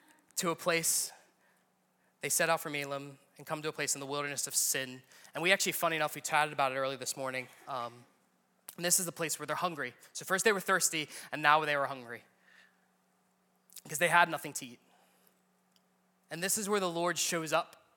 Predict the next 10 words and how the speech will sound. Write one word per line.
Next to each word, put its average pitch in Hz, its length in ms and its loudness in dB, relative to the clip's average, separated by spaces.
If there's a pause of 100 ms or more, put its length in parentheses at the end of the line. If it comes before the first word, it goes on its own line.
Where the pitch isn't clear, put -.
(280)
and 170 120 -6
he 170 60 -4
tells 185 260 2
them, 165 160 -2
"I 175 200 6
will 220 160 2
bring 175 500 0 (640)
bread 190 240 2
from 196 320 -4
heaven, 139 480 -4